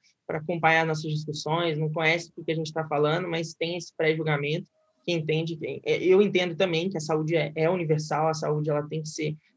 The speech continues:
entregue de forma pública e eficiente pra população, mas não necessariamente a gente precisa não discutir esses assuntos, tá entendendo?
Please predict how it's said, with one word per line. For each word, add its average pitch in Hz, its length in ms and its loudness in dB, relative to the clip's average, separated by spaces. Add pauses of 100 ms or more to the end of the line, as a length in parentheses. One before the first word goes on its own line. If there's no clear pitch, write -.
entregue 151 380 2
de 151 80 -2
forma 151 340 0
pública 180 640 0 (100)
e 170 80 0
eficiente 170 640 -2
pra 180 140 0
população, 156 680 -2 (120)
mas 165 140 2
não 196 80 4
necessariamente 202 640 2
a - 20 -4
gente 196 220 -2
precisa 190 800 0
não 190 320 2
discutir 220 560 -2
esses 202 220 -4
assuntos, 175 580 -2
tá 160 80 -6
entendendo? 156 400 -2